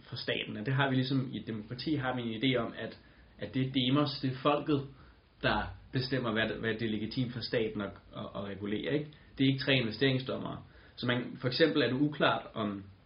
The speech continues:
om det var legitimt, at Algeriet besluttede at hæve skatten på olie. Er det legitimt, hvis et udviklingsland forfordeler lokale virksomheder over for udenlandske virksomheder?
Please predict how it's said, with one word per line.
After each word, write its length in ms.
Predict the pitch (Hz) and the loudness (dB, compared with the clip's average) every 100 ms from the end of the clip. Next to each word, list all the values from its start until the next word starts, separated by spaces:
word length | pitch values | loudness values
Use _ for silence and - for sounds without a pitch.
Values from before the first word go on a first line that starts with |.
| - | -12
om 100 | 113 | -4
det 80 | 117 | 0
var 60 | 113 | 2
legitimt, 760 | 110 107 - - 190 139 - - - | 0 -4 -4 2 4 6 4 0 -4
at 240 | 107 - - | -4 -6 -6
Algeriet 580 | 117 - 127 143 143 131 | -4 -2 2 2 2 -2
besluttede 380 | 113 131 131 | -2 0 0
at 80 | 113 | 0
hæve 160 | 110 117 | 0 -2
skatten 340 | - 113 131 | 0 0 0
på 120 | 131 120 | -2 -4
olie. 360 | 120 127 151 - - - - - _ - | 0 2 0 -4 -16 -20 -20 -20 _ 0
Er 80 | 123 | 0
det 120 | 120 | 2
legitimt, 640 | 120 120 - - 165 131 | 0 0 -2 0 2 0
hvis 460 | - 113 110 - - | 2 0 0 -4 -6
et 80 | 117 | -4
udviklingsland 800 | 123 131 147 127 120 - 107 90 - - | 2 4 4 2 -4 -4 -6 -6 -12 0
forfordeler 540 | 127 131 147 120 107 | 4 4 2 -2 -2
lokale 380 | 101 104 127 127 | -4 -2 0 0
virksomheder 460 | 113 113 135 113 101 | 0 -2 -2 -4 -4
over 180 | 107 | -6
for 100 | 107 | -6
udenlandske 340 | 117 120 104 104 | -4 -4 -4 -8
virksomheder? 540 | 107 - 110 107 - | -10 -10 -10 -10 -10